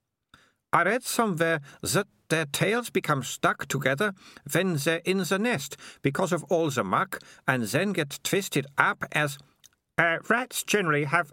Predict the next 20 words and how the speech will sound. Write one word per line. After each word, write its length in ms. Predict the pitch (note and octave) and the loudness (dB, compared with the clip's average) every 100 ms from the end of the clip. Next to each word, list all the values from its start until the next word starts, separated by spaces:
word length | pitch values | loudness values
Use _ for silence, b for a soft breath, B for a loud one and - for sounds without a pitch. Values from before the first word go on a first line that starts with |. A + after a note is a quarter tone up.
| - | -8
six 320 | - G#3 - - | -2 -2 -4 -6
or 120 | G3 E3+ | -4 -2
seven 340 | A#3+ A3+ C3 | -2 0 0
babies, 440 | G#2+ F#2 A2 D#3 - B B B | 2 2 0 -2 -8 B B B
and 180 | D#3 E3 | 0 0
they 80 | |
have 200 | D#3 D#3+ | 0 -2
quite 260 | - A3+ A3 | 0 -2 0
short 320 | - A3 F#3+ | 0 -2 -2
tails, 460 | - A2 F#2 C#3 C#3 B B B | -2 0 0 -2 -6 B B B
and 200 | D#3 D3+ | 0 0
the 100 | D#3 | -2
parents 420 | F3+ F#3+ F#3 - | 0 0 -2 -4
keep 280 | - F#3 - | -4 -2 -2
the 60 | |
nests 340 | E3+ D#3+ - - | -2 -2 -4 -6
quite 360 | - F3 - | 0 -2 -2
clean," 460 | - F#3 A2+ F2+ F2+ - _ _ - | -2 -2 0 -4 -8 -16 _ _ -4
said 200 | F#2 - | -4 -2
Keith. 300 | F2 D2+ | -4 -4